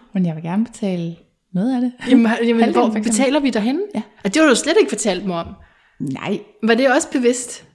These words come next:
Speaker 2: Eller ikke?
Speaker 1: Mm,
Speaker 2: Eller
Speaker 1: nej, jeg
Speaker 2: også
Speaker 1: holder
Speaker 2: helt
Speaker 1: altså
Speaker 2: bevidst?
Speaker 1: aldrig noget bevidst skjult, men
Speaker 2: Nej.
Speaker 1: altså, det,
Speaker 2: Der er
Speaker 1: det,
Speaker 2: mange ting,
Speaker 1: der er
Speaker 2: du
Speaker 1: jo
Speaker 2: lige
Speaker 1: entré
Speaker 2: glemmer
Speaker 1: også,
Speaker 2: at
Speaker 1: når du
Speaker 2: sige.
Speaker 1: går i biografen, ikke?
Speaker 2: Ja.
Speaker 1: Betaler også mere for maden, når du
Speaker 2: Det
Speaker 1: går
Speaker 2: har
Speaker 1: ud at
Speaker 2: slet ikke,
Speaker 1: spise. Det er jo
Speaker 2: altså, jeg har jo slet ikke tænkt over
Speaker 1: Nej.
Speaker 2: det.
Speaker 1: Nej.
Speaker 2: H-, hvordan det var, var konceptuelt.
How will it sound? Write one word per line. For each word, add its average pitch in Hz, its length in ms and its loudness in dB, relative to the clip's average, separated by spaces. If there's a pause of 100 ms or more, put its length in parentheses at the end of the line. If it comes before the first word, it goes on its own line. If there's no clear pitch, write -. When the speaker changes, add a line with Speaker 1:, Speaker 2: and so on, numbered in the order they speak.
(160)
Speaker 2:
Eller 226 140 -2
ikke? 185 260 2
Speaker 1:
Mm, 185 80 2
Speaker 2:
Eller 175 320 2
Speaker 1:
nej, - 100 -8
jeg 220 100 2
Speaker 2:
også 208 180 2
Speaker 1:
holder 160 180 2
Speaker 2:
helt - 0 -
Speaker 1:
altså 160 180 -2
Speaker 2:
bevidst? - 160 -2
Speaker 1:
aldrig 269 100 6
noget 226 160 4
bevidst 202 500 -4
skjult, 185 380 -2
men 175 100 -4
Speaker 2:
Nej. 170 100 0
Speaker 1:
altså, 170 220 -6 (100)
det, 185 240 -4
Speaker 2:
Der 190 60 -10
er 185 40 -8
Speaker 1:
det, 185 80 -2
Speaker 2:
mange 190 160 0
ting, 214 160 -4
Speaker 1:
der 170 60 -2
er - 60 0
Speaker 2:
du - 60 -2
Speaker 1:
jo - 60 -2
Speaker 2:
lige 190 100 0
Speaker 1:
entré - 80 -10
Speaker 2:
glemmer 220 260 4
Speaker 1:
også, 208 180 4
Speaker 2:
at 196 60 4
Speaker 1:
når 196 80 4
du 190 100 0
Speaker 2:
sige. 214 80 0
Speaker 1:
går 208 100 4
i 175 40 2
biografen, 175 680 -4
ikke? 285 120 0 (600)
Speaker 2:
Ja. 180 140 -8 (340)
Speaker 1:
Betaler - 240 -8
også 190 140 -2
mere 208 140 4
for 202 60 0
maden, 190 240 2
når 175 80 -2
du 170 40 -2
Speaker 2:
Det 190 80 -2
Speaker 1:
går 175 60 0
Speaker 2:
har 180 40 2
Speaker 1:
ud - 20 4
at 226 60 0
Speaker 2:
slet - 140 -2
ikke, 285 140 0
Speaker 1:
spise. - 80 -20
Det 175 100 -4
er 196 100 -2
jo 208 80 2
Speaker 2:
altså, 196 160 2
jeg 233 80 4
har 233 80 0
jo 226 160 0 (100)
slet - 340 -4
ikke 247 180 -4
tænkt 196 260 -8 (280)
over 208 140 -2
Speaker 1:
Nej. 196 100 -6
Speaker 2:
det. 208 140 -8 (380)
Speaker 1:
Nej. 185 100 -4 (400)
Speaker 2:
H-, 196 200 -8 (100)
hvordan 196 300 -4
det 208 120 -2
var, 190 240 -10
var 190 440 -10
konceptuelt. 202 720 -6